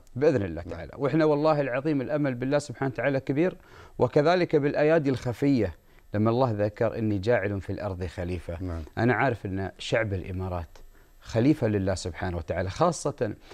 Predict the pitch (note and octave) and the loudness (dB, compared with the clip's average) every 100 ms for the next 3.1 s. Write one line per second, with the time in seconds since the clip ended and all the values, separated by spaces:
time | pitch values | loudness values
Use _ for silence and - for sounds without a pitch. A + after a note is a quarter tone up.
0 | - - B2 - C3 C#3 A2+ D#2 F2 F#2+ | -12 -4 0 2 2 2 0 -2 -6 -4
1 | E2+ E2+ E2 F#2 D2+ - D3+ F3 - D#3 | -4 -4 -4 -4 -4 2 4 4 4 0
2 | C3 A2 G2+ F2+ F#2+ F#2 F#2 F#2+ A2+ G2+ | 0 -2 -2 -2 -2 -4 -4 -4 -2 -2